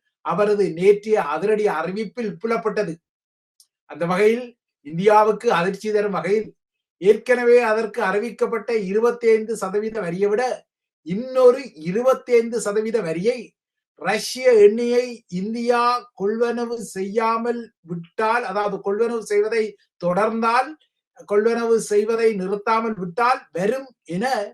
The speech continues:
நேற்று ட்ரம்ப் அறிவித்தார். அதன் அடிப்படையில்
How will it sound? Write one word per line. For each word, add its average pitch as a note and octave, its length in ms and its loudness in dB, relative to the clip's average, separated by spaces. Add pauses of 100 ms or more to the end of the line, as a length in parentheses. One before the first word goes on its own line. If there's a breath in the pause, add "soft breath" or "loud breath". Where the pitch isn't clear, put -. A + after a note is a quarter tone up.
நேற்று G#3 520 4
ட்ரம்ப் G3+ 180 0
அறிவித்தார். F3 760 -2 (280)
அதன் F3 200 -4
அடிப்படையில் A3 600 -2